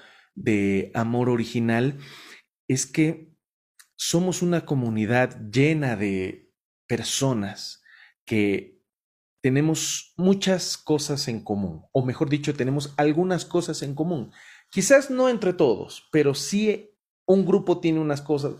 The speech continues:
otro grupo tiene otras cosas, pero al, al final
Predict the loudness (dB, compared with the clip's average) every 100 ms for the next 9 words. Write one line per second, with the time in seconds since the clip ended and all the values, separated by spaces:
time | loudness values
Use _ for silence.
0 | 0 0 0 0 -2 -2 -2 -2 -4 -6
1 | -8 -4 -4 -4 -10 -20 -20 -20 _ 4
2 | 6 6 4 4 4 4 4 2 4 4
3 | 2 -2